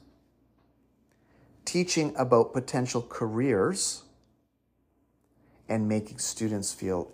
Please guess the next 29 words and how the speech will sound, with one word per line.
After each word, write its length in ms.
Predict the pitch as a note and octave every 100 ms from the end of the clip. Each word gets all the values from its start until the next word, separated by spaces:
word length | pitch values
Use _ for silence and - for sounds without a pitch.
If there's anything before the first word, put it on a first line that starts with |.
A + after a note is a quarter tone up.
| -
excited 800 | - - - A2+ G2+ E2 C2 - - _ _ _ _ _
about 400 | F2+ F2+ F2+ D#2+
learning. 520 | E2+ D#2+ D#2 C2+ - - _ _ _ _ _ _ _ _ _ _ _ _ _ _ _ _ -
So 140 | -
all 360 | - A#2+ C3+ B2+
of 80 | G#2+
these, 220 | G2+ G2
when 160 | G2
I 140 | F2 F#2
sort 180 | - G2
of 100 | F2+
look 240 | G2 G2+
at 120 | G2+
them, 300 | G2+ F#2 F#2 - - - - _ _ _ _ - - -
you 200 | A2+ B2+
know, 120 | B2+
they 120 | A2+
have 180 | D3 F3+
to 60 | D#3
do 140 | C3+
with 100 | B2
student 440 | - - A#2 G#2+ G2
engagement. 540 | F2+ F2 D#2+ - -
The 80 | A2+
first 260 | C#3 C#3
one 140 | C3+ A2+
in 120 | A2+
and 120 | G#2+
around, 400 | G2+ G2+ F#2+ F#2+